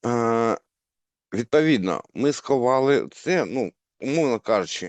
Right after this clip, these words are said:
екс-, табличка Excel, ми так можемо наших, а, співробітників там чекати, і добре. Е, але такий підхід не є гарним. Чому? Тому що, якщо у нас буде, е,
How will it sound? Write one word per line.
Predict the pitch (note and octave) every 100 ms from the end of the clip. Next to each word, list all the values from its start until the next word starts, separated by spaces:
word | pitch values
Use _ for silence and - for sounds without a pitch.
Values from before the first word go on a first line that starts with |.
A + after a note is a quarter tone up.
| -
екс-, | - -
табличка | A#2 B2 B2 -
Excel, | G2+ F#2+ - E3 C#3+
ми | G#2 A2+
так | - F#2+ A2
можемо | F#2 F#2 F#2 F2+ F2+
наших, | F#2+ F#2 - - - -
а, |
співробітників | G2 - G#2 G2 F#2 F#2 - - F2
там | - D#2+ D#2+ - _
чекати, | - F3 B2 - F2+
і |
добре. | A2+ D3+ A2+ G2 - - - - - _ _ A#2+
Е, | A#2 A2+ - -
але | G#2+ D3 D3 B2 - _ _ _ _
такий | A#2+ - A#2
підхід | B2 - D#3+ B2
не | A2+
є | A#2
гарним. | G#2 A2+ A2 G#2 E2+
Чому? | - G#2+ G2+ D#2+ -
Тому | F#2 A2 F2
що, | - - B2+ D#3 D3 D3 D3+ - _ _ _ _ _
якщо | A2+ A#2+ - D#3+ A#2+ F#2 C2+ _
у | G#2
нас | B2+ A#2 E2+
буде, | F2 F#2+ A#2+ G2 F#2+ F#2 -
е, | G#2 G#2+ G#2 F#2+ F2+